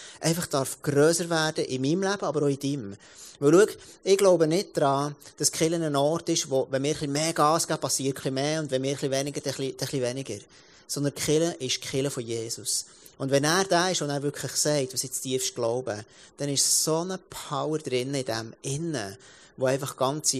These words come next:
Länder, ganze Städte, ganze Familien kann verändern zum Positiven. Und das glaube ich zutiefst, verstehst du? Und darum wollen wir immer wieder uns überlegen, wer ist denn er? Und darum steht es, darum liebe ich unseren Traum,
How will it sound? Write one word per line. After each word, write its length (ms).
Länder, 540
ganze 440
Städte, 680
ganze 320
Familien 540
kann 220
verändern 600
zum 140
Positiven. 640
Und 140
das 180
glaube 280
ich 60
zutiefst, 580
verstehst 440
du? 60
Und 100
darum 280
wollen 180
wir 200
immer 320
wieder 180
uns 120
überlegen, 420
wer 320
ist 200
denn 100
er? 300
Und 140
darum 220
steht 340
es, 60
darum 180
liebe 400
ich 80
unseren 240
Traum, 460